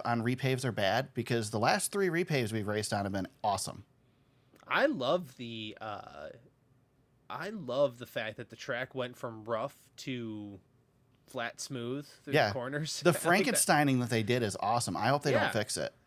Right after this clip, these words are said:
Speaker 2: Yeah, leave it alone. Don't touch
Speaker 1: There's,
Speaker 2: it.
Speaker 1: there's absolutely no reason to put more money into the surface of that track right now.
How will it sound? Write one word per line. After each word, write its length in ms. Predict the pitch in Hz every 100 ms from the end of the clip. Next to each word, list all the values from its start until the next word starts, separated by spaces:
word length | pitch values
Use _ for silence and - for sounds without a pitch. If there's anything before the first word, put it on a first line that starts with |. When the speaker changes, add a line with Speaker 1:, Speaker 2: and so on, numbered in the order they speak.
| _ _ _
Speaker 2:
Yeah, 220 | 131 196 190
leave 180 | 160
it 60 | 202
alone. 300 | 214 214 98 - -
Don't 120 | 147
touch 180 | 170 185
Speaker 1:
There's, 140 | 160 120
Speaker 2:
it. 60 |
Speaker 1:
there's 220 | 135 143 113
absolutely 400 | 123 143 151 143
no 40 |
reason 280 | 139 135 123
to 60 | 113
put 140 | 120
more 140 | 113 110
money 240 | 107 104
into 160 | 98 98
the 240 | 98 98
surface 340 | - 107 95
of 60 | 92
that 140 | 87
track 260 | - 92 87
right 140 | 82 -
now. 220 | 67